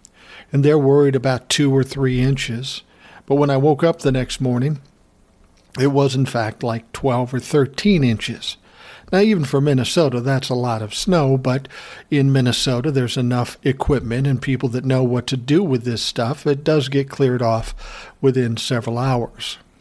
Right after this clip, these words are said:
Not in D C. This is going to take days to get this cleared off.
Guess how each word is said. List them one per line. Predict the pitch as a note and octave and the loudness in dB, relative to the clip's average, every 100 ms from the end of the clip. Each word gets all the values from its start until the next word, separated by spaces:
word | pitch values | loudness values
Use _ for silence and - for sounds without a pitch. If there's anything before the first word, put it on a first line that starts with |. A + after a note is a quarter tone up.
| _ _ - - - _ | _ _ -20 -20 -20 _
Not | D3+ E3 | -2 0
in | D#3 | 0
D | C#3 C3+ | 2 2
C. | - C3+ - - _ _ _ - | 2 -2 -4 -10 _ _ _ -4
This | C#3+ D#3 - | -2 0 0
is | D#3 C3+ | -2 0
going | C#3 C3+ | 2 2
to | B2 | 0
take | - C3 A#2 - A#2 | -2 -2 -4 -8 -6
days | C3 B2+ A#2+ G#2+ G2 - - - _ | 0 2 2 -2 -6 -10 -14 -20 _
to | C3 | -6
get | B2 A#2+ | -2 -2
this | - A2+ | -2 -4
cleared | - B2+ A#2 A2 | -4 -4 -2 -2
off. | A2 C3 - | -6 -10 -18